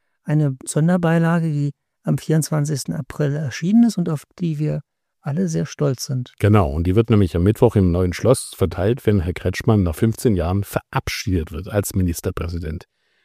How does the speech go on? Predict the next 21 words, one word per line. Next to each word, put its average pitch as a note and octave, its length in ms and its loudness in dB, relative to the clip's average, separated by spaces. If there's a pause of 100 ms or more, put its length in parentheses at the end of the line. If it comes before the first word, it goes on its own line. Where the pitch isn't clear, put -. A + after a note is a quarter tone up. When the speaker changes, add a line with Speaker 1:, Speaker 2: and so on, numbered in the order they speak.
(200)
Speaker 2:
Und B2+ 160 2
der A2 100 2
Titel D#3 320 2
ist A2+ 120 0
auch A#2 180 2
ganz F#2 200 -2
interessant F2+ 460 -4
geworden. A2 400 2
Da G#2 80 4
sieht A2+ 240 -2
man A#2+ 100 4
nämlich G2+ 200 4
den G2 160 0
Mount F#2+ 400 2
Rushmore. F#2+ 720 0 (500)
Das - 240 -8
raschelt G#2 300 0
noch A2+ 80 4
mal A#2 120 2
ein A#2+ 60 0
bisschen. D3+ 440 0